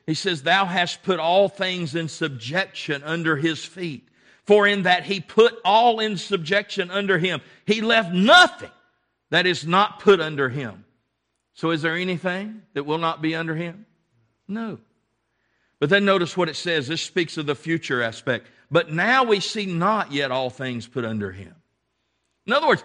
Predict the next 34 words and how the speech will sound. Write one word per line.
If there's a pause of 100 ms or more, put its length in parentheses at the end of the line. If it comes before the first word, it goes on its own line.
(160)
you
look
around
in
this
world, (800)
and
you
look
around, (260)
and
you
look
at
our, (320)
our
leaders
of
our
countries,
you
look
at
our (140)
leaders
in
our
Congress. (180)
Are,
are
they
under
his
subjection?